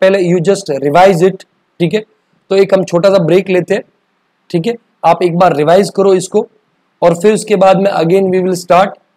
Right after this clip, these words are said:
और इसके ऊपर हम लोग क्या करेंगे, Question करेंगे, ठीक है। Okay,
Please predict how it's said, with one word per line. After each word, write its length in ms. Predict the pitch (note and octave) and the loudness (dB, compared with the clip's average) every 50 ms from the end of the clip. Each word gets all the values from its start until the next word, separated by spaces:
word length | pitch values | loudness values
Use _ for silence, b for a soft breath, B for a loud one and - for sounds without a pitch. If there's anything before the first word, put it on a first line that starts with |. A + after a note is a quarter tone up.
| _ _ _ _ - | _ _ _ _ 0
और 160 | E3+ F3+ F#3 | 2 2 2
इसके 220 | E3+ E3+ F3 G3 | -2 -4 -2 -2
ऊपर 180 | F#3+ E3+ F#3+ F#3 | 0 2 2 2
हम 120 | F3+ F3+ | 2 2
लोग 200 | F#3+ G3 F#3 - | 0 0 -2 0
क्या 120 | - F#3 F3+ | 0 0 0
करेंगे, 280 | E3 F#3 F3+ F3+ G3 | 0 -2 -4 -4 -6
Question 400 | F#3 - - D#3+ D#3+ - F3+ F#3 | -6 -4 -4 -4 -2 -2 -4 -2
करेंगे, 400 | E3+ F3+ E3+ F3 F3 F3+ G3 G3+ - - | 0 0 0 0 0 -2 -4 -6 -4 -6
ठीक 160 | A3 F#3 G3+ | -4 -2 -2
है। 80 | B3+ B3+ - _ _ _ _ _ _ _ _ _ _ _ _ _ _ _ _ _ _ _ _ _ _ _ _ _ _ _ _ _ _ _ _ _ _ _ _ _ _ _ _ _ _ _ _ _ _ _ _ _ _ _ _ _ _ _ _ _ _ _ _ _ _ _ _ _ _ _ _ _ _ _ _ _ | -2 -4 -4 _ _ _ _ _ _ _ _ _ _ _ _ _ _ _ _ _ _ _ _ _ _ _ _ _ _ _ _ _ _ _ _ _ _ _ _ _ _ _ _ _ _ _ _ _ _ _ _ _ _ _ _ _ _ _ _ _ _ _ _ _ _ _ _ _ _ _ _ _ _ _ _ _
Okay, 280 | D#3 D3+ - C#3+ D#3 | -6 -4 -2 -2 -2